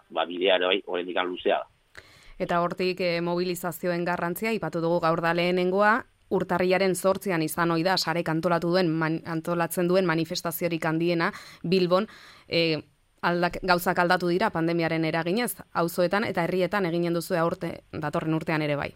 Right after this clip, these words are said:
Speaker 1: Bai, ba, egia esan ez da erabaki erraza izan, ez? Bigarren urtea da, nolabait ere ezin gar-,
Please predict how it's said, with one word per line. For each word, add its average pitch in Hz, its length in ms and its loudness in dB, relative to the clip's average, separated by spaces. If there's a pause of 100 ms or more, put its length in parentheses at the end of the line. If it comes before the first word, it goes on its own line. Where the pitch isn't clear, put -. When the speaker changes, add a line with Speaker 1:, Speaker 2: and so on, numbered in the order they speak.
(680)
Speaker 1:
Bai, 127 480 8
ba, 110 160 6
egia 123 220 6
esan 123 420 2
ez 117 160 -4
da 127 140 6
erabaki 110 340 0
erraza 104 320 -4
izan, 92 380 -8
ez? 123 80 -8 (180)
Bigarren 117 320 2
urtea 113 380 0 (180)
da, 120 100 2
nolabait 107 460 -4
ere 107 220 -6 (160)
ezin 110 240 -8
gar-, 104 180 0